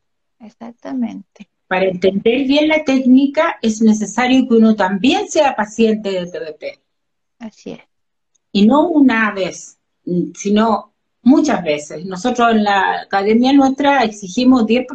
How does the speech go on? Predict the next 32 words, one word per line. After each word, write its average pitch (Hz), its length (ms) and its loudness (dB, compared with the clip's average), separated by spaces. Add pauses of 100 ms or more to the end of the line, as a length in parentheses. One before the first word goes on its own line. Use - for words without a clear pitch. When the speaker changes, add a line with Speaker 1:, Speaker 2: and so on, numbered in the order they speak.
Speaker 2:
diez 285 460 -2
regresiones 247 560 -2
como 226 240 -4
paciente 277 680 0 (380)
y 220 220 4
diez 262 240 2
como 233 240 0
terapeuta. 233 600 -2 (340)
Speaker 1:
Así 226 320 -14
es. 196 180 -14
Speaker 2:
¿Ya? 254 340 -2
Y 180 320 -6
puede 165 220 -2
ser 196 160 -6
más, 262 300 0
pero 190 340 -2
por 202 140 2
lo 202 80 2
menos. 185 480 -2 (480)
Además 196 420 0
de 370 220 2
eso, 285 580 0
eh, 185 480 0 (920)
por 208 140 0
supuesto, 247 420 -2
contemplar 226 720 -2
las 240 340 -4
regresiones 208 680 -2
que 214 120 -2
realizan 196 520 -6
los 202 120 -4
compañeros 262 880 0